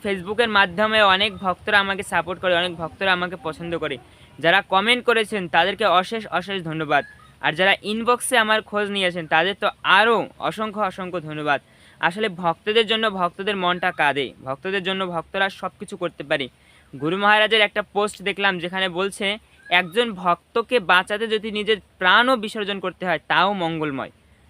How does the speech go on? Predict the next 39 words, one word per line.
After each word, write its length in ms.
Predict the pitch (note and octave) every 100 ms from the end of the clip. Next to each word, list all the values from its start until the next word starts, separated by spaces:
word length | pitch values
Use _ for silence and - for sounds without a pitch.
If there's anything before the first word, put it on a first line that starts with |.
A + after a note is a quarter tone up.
| _ _ _
তো 60 | D3
আপনারা 400 | C#3 - F3 F#3
বৈষ্ণবরা, 800 | D3 D#3+ - F#3 F3+ F3+ F3+ F#3
বৈষ্ণবদের 520 | D3+ D#3+ - E3+ F3
জন্য 180 | E3+ E3+
সব 200 | - D#3+ -
কিছু 200 | E3+ E3+
করতে 280 | D3+ -
পারেন, 300 | D#3+ D#3 D#3
খুব 160 | D3+ D#3
সুন্দর। 460 | - C#3+ D3+ D3+ D3 _ _ _
আপনাদের 380 | - B2+ D#3+ D#3+
মনোভাব 480 | D#3 D3 D#3+ E3 D#3+
দেখে 240 | D3 E3
খুব 160 | D#3 D#3+
খুশি 260 | - D3 F3
হলাম। 320 | E3 D#3 D#3 - _ _ -
এখানে 260 | E3+ G#3
আমি 380 | G3+ G#3+ A3 A3
অনেককে 300 | F#3+ G3+ A3 -
চিনিও 340 | G#3 G#3 A3+
না, 220 | F#3+ B2 - _ _ _ _ -
আমি 140 | D3+
জানিও 380 | E3+ F3+ G3+ A3
না, 100 | G3
হয়তো 160 | D#3+ G3
তারা 280 | G3+ G#3 A#3+
আমাকে 260 | B3 A3+ F#3+
চেনে, 280 | - D3 B2
কিন্তু 200 | E3 F#3
তারা 400 | F3 E3+ F#3 F#3+
আমার, 220 | F3 F3 -
আমার 280 | D3 D#3 E3
জন্য 240 | E3+ F3+
ভগবানের 420 | F3 C#3+ D3 D#3+ D#3
কাছে 200 | D#3 C#3+
আকুলভাবে 520 | C3+ E3+ F3+ D#3 D3 -
প্রার্থনা 440 | C3+ C#3+ D3 C#3
করছে। 280 | B2 B2